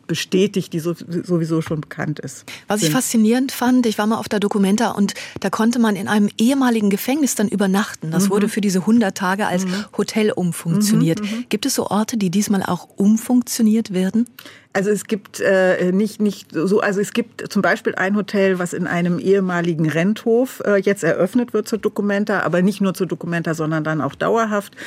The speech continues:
Speaker 1: Das war ein Teil eines, ein, eines Renthofes halt und hat so eine Klosteranlage direkt an der ältesten gotischen Kirche in, in Kassel. Das ist sicherlich ein Erlebnis. Ähm, ja, also es, es, die, die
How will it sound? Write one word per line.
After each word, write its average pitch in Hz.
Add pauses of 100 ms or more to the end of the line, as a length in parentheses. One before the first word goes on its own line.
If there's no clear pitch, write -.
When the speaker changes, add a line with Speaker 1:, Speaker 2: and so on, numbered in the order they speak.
(140)
Speaker 1:
Das 175
war 160
ein 151
Teil 165
eines, 156
ein, 151
eines 147
Renthofes 226
halt 190
und 160
hat 160
so -
eine 156
Klosteranlage 185
direkt 165
an 165
der 165
ältesten 170
gotischen 180
Kirche 208
in, 185 (420)
in 196
Kassel. 202 (180)
Das 185
ist 226
sicherlich 214
ein 208
Erlebnis. 202
Ähm, 175 (420)
ja, 170
also 165
es, -
es, - (260)
die, 202
die 170